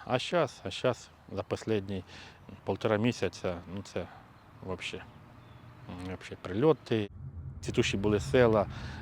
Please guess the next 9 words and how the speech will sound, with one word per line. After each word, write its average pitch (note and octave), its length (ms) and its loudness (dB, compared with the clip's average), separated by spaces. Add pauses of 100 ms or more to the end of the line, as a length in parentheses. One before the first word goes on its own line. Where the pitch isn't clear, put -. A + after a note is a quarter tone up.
(120)
е, G2 100 -4 (600)
хороші A#2+ 340 8
люди, G#2+ 480 6 (380)
е, F#2+ 680 -2 (680)
роботящі. B2 880 6
Ну, B2+ 280 6 (460)
сьогодні C3 220 8
заставила A#2+ 640 10 (320)
їх A2 140 2